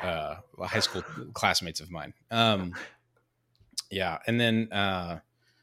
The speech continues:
yeah, man, it's, it pretty fun start to the year. Uh, I, I would have liked about two less losses for the men's basketball team, but it seems like things are, um, aiming upward.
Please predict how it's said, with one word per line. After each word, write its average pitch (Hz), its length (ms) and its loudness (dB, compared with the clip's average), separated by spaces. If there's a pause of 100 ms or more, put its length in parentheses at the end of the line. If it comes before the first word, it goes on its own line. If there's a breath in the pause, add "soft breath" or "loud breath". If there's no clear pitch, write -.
(760)
yeah, 131 220 6
man, 117 320 6
it's, 123 280 4
it 110 540 -4
pretty 170 240 4
fun 151 300 4
start 143 240 6
to 131 80 -4
the 127 80 0
year. 101 440 2
Uh, 101 60 2 (400)
I, 95 80 4
I 98 60 6
would 98 300 0 (100)
have 95 260 0
liked 104 380 0
about 95 400 0
two 120 240 0
less 101 260 2
losses 92 460 0
for 98 140 -4
the 90 60 -8
men's 85 200 -8
basketball 101 420 0
team, 92 400 -6
but 90 140 -6
it - 60 -4
seems 107 220 0
like 90 160 -4
things 87 320 -6
are, 85 360 -6 (680)
um, 80 500 -10 (440)
aiming 87 280 -4
upward. 82 420 -6